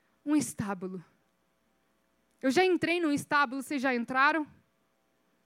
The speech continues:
O cheiro é ruim. Tem bicho. Não é um lugar confortável. Não é um lugar agradável, não é um lugar seguro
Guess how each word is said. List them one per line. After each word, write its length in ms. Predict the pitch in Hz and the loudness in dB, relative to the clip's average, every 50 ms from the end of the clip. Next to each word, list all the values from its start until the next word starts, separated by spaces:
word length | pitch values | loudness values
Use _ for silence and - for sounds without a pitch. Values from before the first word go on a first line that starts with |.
| _ _ _ _ _ _ _ _ - | _ _ _ _ _ _ _ _ -12
O 60 | - 247 | -12 -10
cheiro 320 | - - 294 294 311 311 | -8 -4 -2 0 0 0
é 40 | 311 | 0
ruim. 520 | 262 262 311 302 247 208 214 226 233 214 - - - _ _ _ _ _ _ _ _ _ _ _ _ _ _ _ _ _ _ _ _ _ _ _ _ _ _ _ _ _ _ _ _ _ - | 0 -2 -2 -4 -4 -4 -6 -6 -8 -8 -10 -16 -20 _ _ _ _ _ _ _ _ _ _ _ _ _ _ _ _ _ _ _ _ _ _ _ _ _ _ _ _ _ _ _ _ _ -4
Tem 220 | - 277 262 247 | -2 0 0 0
bicho. 520 | 196 247 240 233 - - - - 214 185 - _ _ _ _ _ _ _ _ _ _ _ _ _ _ _ _ _ _ _ _ _ _ _ _ _ _ _ _ _ - | 0 0 -2 -2 -4 -6 -12 -12 -12 -14 -14 _ _ _ _ _ _ _ _ _ _ _ _ _ _ _ _ _ _ _ _ _ _ _ _ _ _ _ _ _ -12
Não 160 | 233 254 285 | -6 -2 2
é 100 | 311 320 | 2 4
um 80 | 330 320 | 4 4
lugar 400 | 285 277 240 285 285 269 240 - | 2 2 4 2 2 2 0 -4
confortável. 1000 | - 302 277 277 254 - 254 247 - - - - 233 240 233 202 196 208 214 185 _ _ _ _ _ _ _ _ _ _ _ _ _ _ _ _ _ _ _ _ _ _ _ _ _ _ _ _ _ _ _ _ _ - - | -2 0 0 0 -2 -4 -6 -8 -8 -8 -14 -12 -10 -8 -8 -8 -10 -12 -14 -16 _ _ _ _ _ _ _ _ _ _ _ _ _ _ _ _ _ _ _ _ _ _ _ _ _ _ _ _ _ _ _ _ _ -2 2
Não 220 | 285 330 339 330 320 | 4 6 8 8 8
é 100 | 339 359 | 6 6
um 160 | 359 359 349 | 6 4 4
lugar 400 | 320 320 294 240 302 320 349 330 | 4 2 4 4 4 4 6 6
agradável, 1000 | 320 320 277 302 285 294 285 269 226 285 294 302 311 311 302 254 277 269 277 | 4 4 4 4 6 6 4 4 2 0 2 4 6 4 4 4 4 4 4
não 220 | 277 311 339 349 330 | 4 4 2 4 4
é 140 | 330 359 370 | 4 4 4
um 180 | 370 359 339 | 4 2 2
lugar 420 | 311 302 311 254 302 311 339 - - | 0 0 0 2 2 2 2 0 -2
seguro 840 | - - - 330 311 240 240 294 330 359 381 370 339 262 226 214 | -8 -2 0 0 0 0 0 2 4 4 4 4 4 2 0 -2